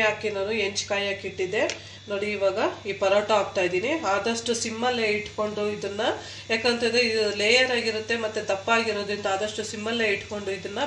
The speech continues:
ಬೇಯಿಸ್ಕೋಬೇಕು. ಫ್ರೆಂಡ್ಸ್, ಇವಾಗ ಇದ್ರ ಮೇಲೆ ನಾನು ಸ್ವಲ್ಪ ಎಣ್ಣೆ ಹಾಕೋತಾ ಇದ್ದೀನಿ. ಎಣ್ಣೆ, ಬೆಣ್ಣೆ, ತುಪ್ಪ ಯಾವ್ದು ಬೇಕೋ ಅದನ್ನ ಯೂಸ್ ಮಾಡ್ಬೋದು. ಈಗ ಮೆತ್ತಿಗೆ ಇದನ್ನ turn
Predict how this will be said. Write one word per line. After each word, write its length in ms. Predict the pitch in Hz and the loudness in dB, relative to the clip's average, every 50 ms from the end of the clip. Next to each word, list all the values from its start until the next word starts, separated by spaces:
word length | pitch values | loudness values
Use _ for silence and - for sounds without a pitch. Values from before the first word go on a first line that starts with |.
| - | 0
ಬೇಯಿಸ್ಕೋಬೇಕು. 680 | 208 180 - - - 208 196 180 175 170 170 - 175 233 294 381 - - - - - - - - - - - - - - - - | 0 -2 -2 -2 0 -2 0 0 0 -4 -4 -4 -4 -2 -2 -2 -4 -8 -14 -18 -18 -18 -18 -18 -18 -18 -18 -18 -18 -18 -14 -6
ಫ್ರೆಂಡ್ಸ್, 260 | - 208 208 202 - 226 | -2 -2 -2 -2 -2 -2
ಇವಾಗ 180 | 196 196 190 196 196 196 | -2 -2 -2 0 -2 -2
ಇದ್ರ 160 | 196 196 196 202 | -2 -2 -2 -2
ಮೇಲೆ 200 | 208 202 202 202 196 196 | -2 0 0 -2 -2 -2
ನಾನು 180 | 185 208 277 440 427 - - - - - - - | 0 2 2 2 2 0 -6 -12 -16 -14 -2 0
ಸ್ವಲ್ಪ 240 | 208 202 196 - 214 202 196 | 2 2 4 4 4 2 4
ಎಣ್ಣೆ 160 | 196 208 220 208 | 4 4 4 4
ಹಾಕೋತಾ 320 | 202 - 196 190 - 196 190 | 4 2 0 0 0 0 0
ಇದ್ದೀನಿ. 240 | 185 202 196 196 196 190 185 | 0 0 0 0 2 2 2
ಎಣ್ಣೆ, 200 | 185 190 202 208 202 202 - | 0 0 0 -2 -2 0 -2
ಬೆಣ್ಣೆ, 240 | 196 196 196 202 202 196 - | -2 -2 -2 -4 -4 -4 -4
ತುಪ್ಪ 180 | 202 190 - 202 196 190 175 | -6 -6 -2 -2 0 0 2
ಯಾವ್ದು 240 | 165 175 196 190 - 202 | 2 0 0 0 -2 -4
ಬೇಕೋ 160 | 202 - 214 196 | -4 0 0 0
ಅದನ್ನ 240 | 190 202 185 196 226 294 392 359 - 214 208 | 0 -2 -2 -2 0 0 0 0 -2 -2 -2
ಯೂಸ್ 180 | 214 208 202 - 208 | -2 -2 -2 -2 -2
ಮಾಡ್ಬೋದು. 440 | 196 185 170 - 185 180 170 220 277 359 - - - - - - - - - - - 196 | 0 0 0 0 -2 0 0 2 0 0 0 -2 -8 -14 -14 -14 -14 -16 -16 -10 -8 -4
ಈಗ 100 | 185 233 277 381 - - - - - - - - - 202 | 0 2 2 2 0 -2 -8 -12 -12 -12 -12 -6 -4 -4
ಮೆತ್ತಿಗೆ 340 | 190 - - 226 214 202 202 185 | -4 -2 -2 -2 0 0 0 0
ಇದನ್ನ 220 | - 185 208 254 339 339 - - | 0 -2 0 0 0 0 2 2
turn 180 | 196 190 202 | 2 2 2